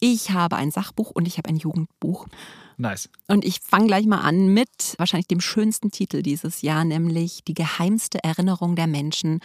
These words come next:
Speaker 2: Uff.
Speaker 1: von Mohammed Mbugazar.
Speaker 2: Uff.
Speaker 1: Du, das hab ich im Zug gelesen, dann wurde ich kontrolliert, dann kam die Kontrolleurin zurück und sagt, „Entschuldigung, kann ich mir den Buchtitel aufschreiben, weil der ist so hübsch, ich hab das Buch jetzt hier liegen sehen, ich möchte es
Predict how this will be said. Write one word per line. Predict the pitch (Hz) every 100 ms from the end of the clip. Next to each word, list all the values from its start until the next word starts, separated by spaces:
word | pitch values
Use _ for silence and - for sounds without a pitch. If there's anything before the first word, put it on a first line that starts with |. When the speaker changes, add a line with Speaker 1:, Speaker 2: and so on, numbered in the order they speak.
| - 123
Speaker 2:
Uff. | 135 120
Speaker 1:
von | - 165 170
Mohammed | 165 147 170 185 214 -
Mbugazar. | 156 175 175 160 - 135 139 135 160 -
Speaker 2:
Uff. | 151 147 - - - -
Speaker 1:
Du, | -
das | 180 180
hab |
ich | 170
im | -
Zug | - 262
gelesen, | - 135 147 -
dann | 165
wurde | 185
ich | -
kontrolliert, | 175 165 - 151 208 -
dann | 165
kam | 180
die | 180
Kontrolleurin | - 175 - 143 170 202 -
zurück | 151 202 -
und | 175
sagt, | 165 -
„Entschuldigung, | - 175 170 170
kann | - 175
ich |
mir | 175
den | 156
Buchtitel | 151 208 - - -
aufschreiben, | - - - - 120 156
weil |
der | 156
ist | - -
so | 160
hübsch, | - 262 -
ich | - 165
hab | -
das | 190
Buch | - -
jetzt | 151 -
hier | -
liegen | - 131
sehen, | - 180
ich | - - -
möchte | 165 165 - 170
es | - -